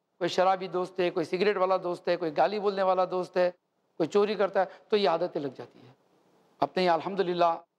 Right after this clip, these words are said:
हमारा उर्दू दा, हिंदी दा माहौल इतना ख़राब नहीं है। पड़ोसी भी थोड़ी सी फिक्र करते हैं, बच्चा अकेला होता है तो, "क्या करते हो?"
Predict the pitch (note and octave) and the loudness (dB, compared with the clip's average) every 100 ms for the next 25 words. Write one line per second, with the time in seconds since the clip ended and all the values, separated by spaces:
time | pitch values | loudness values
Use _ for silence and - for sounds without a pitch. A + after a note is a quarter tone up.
0 | D#3+ E3+ F3 F3 F3 G3 F3+ E3+ D3+ E3+ | -2 0 0 -4 -4 0 2 2 0 -6
1 | G3+ G3 F3+ E3+ D#3+ G#3 G#3 A3 G#3+ F#3+ | -2 0 2 0 0 -4 -2 -2 -2 0
2 | G3 G3 D4 G3+ D#3+ _ _ _ _ _ | -2 0 -2 -2 -6 _ _ _ _ _
3 | D#3+ F#3+ F#3+ F3+ - F#3 F#3 F#3+ E3 G3 | 0 0 -2 -10 -8 -4 -2 -2 -2 0
4 | F3+ F3 F#3 F3 E3 F3+ E3+ F3+ F3+ F3 | -2 -2 -2 -2 0 0 0 0 0 0
5 | F3 E3+ F3+ _ _ E3+ F3+ F3+ E3+ F#3 | -2 -2 -10 _ _ 0 2 -2 -2 -2
6 | F#3+ | -2